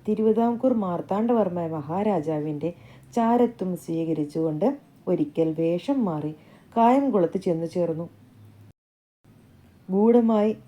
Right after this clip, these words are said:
അവിടുത്തെ സ്ഥിതിഗതികൾ അന്വേഷിച്ചപ്പോൾ രാജ്യവും വംശവും നശിക്കത്തക്ക വണ്ണമുള്ള ചില ദുർനടപ്പുകൾ രാജാവിനുള്ളതായി ദളവയ്ക്ക് അറിവ് കിട്ടി. എങ്കിലും അവിടെ ഐശ്വര്യം ഉപരിയുപരി വർദ്ധിച്ചുകൊണ്ട് തന്നെ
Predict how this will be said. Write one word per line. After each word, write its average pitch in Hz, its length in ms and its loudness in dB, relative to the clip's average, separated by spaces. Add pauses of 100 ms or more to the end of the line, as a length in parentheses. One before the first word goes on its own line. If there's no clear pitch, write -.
(300)
അവിടുത്തെ 180 360 0
സ്ഥിതിഗതികൾ 226 640 2 (100)
അന്വേഷിച്ചപ്പോൾ 165 760 -2 (520)
രാജ്യവും 208 640 2 (100)
വംശവും 185 580 -2
നശിക്കത്തക്ക 214 760 -2
വണ്ണമുള്ള 185 460 0
ചില 226 340 0 (560)
ദുർനടപ്പുകൾ 214 720 4 (260)
രാജാവിനുള്ളതായി 175 880 2
ദളവയ്ക്ക് 151 520 -2
അറിവ് 180 280 0
കിട്ടി. 214 240 -2 (1400)
എങ്കിലും 165 500 0 (380)
അവിടെ 202 340 0
ഐശ്വര്യം 233 540 2 (300)
ഉപരിയുപരി 240 600 4
വർദ്ധിച്ചുകൊണ്ട് 214 800 2
തന്നെ 180 300 -2